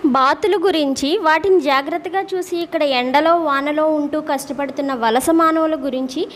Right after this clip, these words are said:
వాళ్ళని డీటెయిల్స్ అడిగి తీ-, తెలుసుకొని నేను వీడియో చేద్దాం అనుకుంటున్నా. లేట్ చేయకుండా వీడియోలోకి వెళ్ళిపోదామా? ఏ ఊరండి మీది?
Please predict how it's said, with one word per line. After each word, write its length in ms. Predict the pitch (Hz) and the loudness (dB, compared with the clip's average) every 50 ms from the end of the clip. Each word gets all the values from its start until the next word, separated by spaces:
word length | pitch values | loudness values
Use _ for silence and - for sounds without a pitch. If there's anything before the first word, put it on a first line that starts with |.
| - - - - - - | -14 -20 -20 -18 -6 -2
వాళ్ళని 400 | 277 285 302 320 320 311 302 302 | 0 2 2 2 2 2 2 0
డీటెయిల్స్ 520 | 247 233 254 247 269 285 339 392 381 - | 0 0 0 0 0 0 0 0 0 0
అడిగి 320 | 370 302 269 294 262 302 330 | -2 -2 0 -2 -4 -4 -6
తీ-, 480 | - - 302 285 277 269 - - - | -6 -4 -4 -4 -4 -6 -6 -4 0
తెలుసుకొని 680 | - 262 247 262 294 285 330 285 - 302 247 247 269 359 | 2 2 2 2 0 -2 -4 -2 -2 -2 0 0 0 0
నేను 280 | 403 330 320 311 311 311 | 2 2 2 0 0 -2
వీడియో 360 | 262 262 262 233 269 311 359 | -4 -4 -4 -4 -2 -2 -4
చేద్దాం 440 | 339 339 339 285 254 240 285 285 269 | -2 -2 -4 -4 -2 -4 -4 -4 -4
అనుకుంటున్నా. 720 | 254 247 240 - 247 247 240 240 220 214 226 285 466 508 - - - _ - | -6 -6 -4 -4 -4 -4 -4 -4 -6 -4 -4 -6 -6 -8 -10 -16 -18 _ 0
లేట్ 420 | 311 320 330 339 392 370 - - 453 | 4 4 6 4 4 2 -2 -2 -2
చేయకుండా 380 | 427 403 330 427 415 403 415 | -2 -2 -2 0 2 2 2
వీడియోలోకి 520 | 392 349 339 320 330 349 359 370 359 359 339 | 2 2 -2 0 0 2 2 2 0 0 0
వెళ్ళిపోదామా? 540 | 349 330 294 - 339 330 302 349 339 415 605 659 - - - - - - - | -2 -2 0 -2 0 0 2 2 2 0 -2 -4 -6 -14 -20 -20 -20 -18 -8
ఏ 180 | 277 269 269 285 | -4 -2 -2 -2
ఊరండి 360 | 311 330 339 339 320 320 330 | -2 -4 -6 -6 -6 -6 -6
మీది? 280 | 330 339 349 381 480 | -6 -8 -8 -8 -8